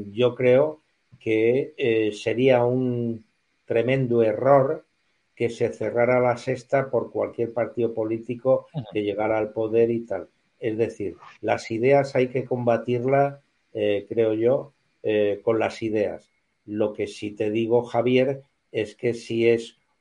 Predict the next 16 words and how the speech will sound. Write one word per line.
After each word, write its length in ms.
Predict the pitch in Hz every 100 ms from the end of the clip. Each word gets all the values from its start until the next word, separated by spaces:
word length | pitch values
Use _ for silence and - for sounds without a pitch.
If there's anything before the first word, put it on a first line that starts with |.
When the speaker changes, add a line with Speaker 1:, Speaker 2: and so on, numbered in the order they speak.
| _
Speaker 1:
una 340 | 120 117 117
cadena 600 | 117 113 123 120 104 - _
privada, 720 | 107 107 117 127 117 139 - _ _ _
yo 260 | 98 101 120
a 40 |
las 220 | 117 117 -
cadenas 460 | 107 113 120 117
privadas 720 | - 120 117 123 123 131 131 _ _ _
las 320 | 104 113 113
quitaría, 960 | - 107 107 107 107 107 110 120 127 - _ -
eh, 680 | 113 107 101 98 98 101 -
las 300 | 117 110 110
ayudas 400 | 107 117 113 -
públicas. 640 | 131 151 131 110 95 92
Es 140 | 104 104
decir, 420 | 104 127 123